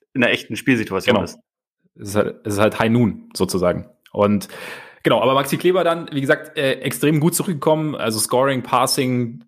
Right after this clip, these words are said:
Speaker 2: Defense gegen Kawhi war natürlich kompliziert, aber trotzdem, ne, also er hat nicht schlecht verteidigt, fand ich. Und zurück zur Aussicht, ja, boah,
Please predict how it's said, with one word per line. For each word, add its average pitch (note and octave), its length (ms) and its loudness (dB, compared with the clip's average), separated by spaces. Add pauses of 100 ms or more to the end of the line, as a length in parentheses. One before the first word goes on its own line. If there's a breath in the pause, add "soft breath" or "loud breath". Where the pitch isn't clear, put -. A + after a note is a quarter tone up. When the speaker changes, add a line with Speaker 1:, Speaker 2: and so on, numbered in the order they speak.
(120)
Speaker 2:
Defense D3 280 2
gegen C3+ 120 4
Kawhi A#2+ 320 2
war A#2+ 80 2
natürlich B2 300 2
kompliziert, B2 640 0
aber A#2 460 0
trotzdem, A#2+ 640 0
ne, A#2+ 280 -2 (120)
also G2+ 360 -2 (100)
er - 140 -2
hat - 160 0
nicht A#2 180 2
schlecht A2 180 2
verteidigt, A#2 400 0
fand F#2+ 160 2
ich. A#2 80 -6 (480 loud breath)
Und A#2 500 2 (1500 loud breath)
zurück D#3+ 420 0 (160)
zur E3 220 2
Aussicht, G#3 600 0
ja, - 320 -2
boah, C#3+ 240 -2